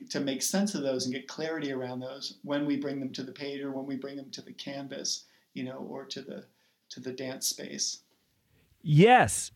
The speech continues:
Speaker 2: And, and what I'm thinking is I, I'm goosebumped right now, but what I'm thinking about that is when you say the mythic, and this is what I'm feeling in the moment, is that my little life, you know, narrative I have going on in my head suddenly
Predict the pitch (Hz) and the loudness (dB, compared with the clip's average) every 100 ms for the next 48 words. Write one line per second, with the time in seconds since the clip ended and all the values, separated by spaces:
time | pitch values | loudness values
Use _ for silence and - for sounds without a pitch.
0 | - 180 - 180 180 180 185 180 - - | 8 8 10 8 10 10 12 10 8 8
1 | 240 233 202 185 160 151 147 147 147 139 | 8 10 10 10 10 10 8 8 8 10
2 | 151 185 - 131 117 123 117 127 123 127 | 10 10 10 8 10 8 10 10 10 10
3 | 120 139 127 - 190 190 156 139 123 - | 10 10 8 8 8 10 10 10 10 10
4 | 127 127 131 120 - - - - - - | 10 12 10 10 2 -18 -18 -20 -20 4
5 | 147 147 170 202 185 147 135 135 131 135 | 8 12 12 12 12 12 12 10 10 8
6 | 127 123 131 - 131 117 117 135 147 - | 8 10 8 8 8 10 10 10 8 8
7 | 120 117 113 110 110 110 110 110 - 120 | 10 12 10 10 10 10 10 6 4 6
8 | 117 110 101 - _ _ _ _ _ _ | 8 8 6 -6 _ _ _ _ _ _
9 | _ - _ _ - - - - _ _ | _ -20 _ _ -20 -20 -20 -20 _ _
10 | _ _ _ _ _ _ 143 135 147 156 | _ _ _ _ _ _ 4 8 10 10
11 | 151 151 156 151 147 139 131 127 127 127 | 10 12 12 12 12 12 12 10 10 10
12 | 135 127 - - - - _ _ - 131 | 10 8 4 -16 -20 -20 _ _ 4 6
13 | 113 107 117 127 139 139 135 131 131 120 | 6 4 4 8 12 12 12 12 12 10
14 | 135 131 131 127 123 117 101 151 139 123 | 10 10 10 8 8 8 10 10 10 8
15 | - 147 139 135 131 120 117 | 6 8 10 10 10 8 6